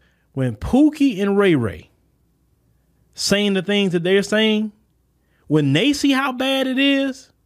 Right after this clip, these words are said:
when they see it, y'all, y'all know y'all in trouble. Y'all know <laughs> y'all in trouble. And this is good. This is good.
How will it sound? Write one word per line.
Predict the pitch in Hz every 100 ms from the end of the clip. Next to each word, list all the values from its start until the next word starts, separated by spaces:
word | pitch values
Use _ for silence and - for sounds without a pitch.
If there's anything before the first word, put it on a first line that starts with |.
| _ _ _ _ _
when | 123 170
they | 277
see | 285 339 339 339
it, | 277 _ _ _ _ -
y'all, | 294 330
y'all | 262 285 233
know | 392 427
y'all | 349 247 196
in | 165
trouble. | 202 156 92 78 _ _ _ _ _
Y'all | 302 302 214
know | 185 247 370
<laughs> |
y'all | - - - - -
in | 190
trouble. | - - 285 302 156 85 - _ _ _ _ _ _ _ _ _ _ _ _ _ -
And | 160
this | 185 170
is | 131
good. | 120 156 101 71
This | 156 156
is | 104
good. | 127 151 170 202